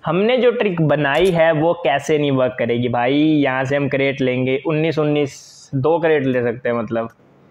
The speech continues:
चलो, दो तो मिली, premium की दो crate और आ गई। इसी तरीके से crate इकट्ठी होती है भाई। छोटे छोटे event आते हैं ना, उनको choose लो,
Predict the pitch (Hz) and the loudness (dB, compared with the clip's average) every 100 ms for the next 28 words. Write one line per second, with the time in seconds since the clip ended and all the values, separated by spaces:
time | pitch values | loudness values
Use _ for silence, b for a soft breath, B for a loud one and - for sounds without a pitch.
0 | b _ - 156 185 147 151 151 160 151 | b _ -2 2 2 2 2 2 0 2
1 | 160 190 151 143 147 147 151 139 143 135 | 0 0 0 0 0 0 0 2 2 2
2 | 139 135 127 120 113 117 - 185 240 240 | 0 0 0 0 0 -2 0 0 0 0
3 | 220 208 196 208 208 190 180 175 160 156 | 2 2 2 0 0 2 2 2 0 0
4 | 180 151 135 143 131 151 165 185 185 - | 0 0 2 0 2 0 -2 -4 -2 0
5 | 226 220 208 165 180 180 156 175 202 190 | 0 2 4 4 4 2 2 2 2 0
6 | 185 165 175 143 131 117 | 0 2 0 2 -2 -2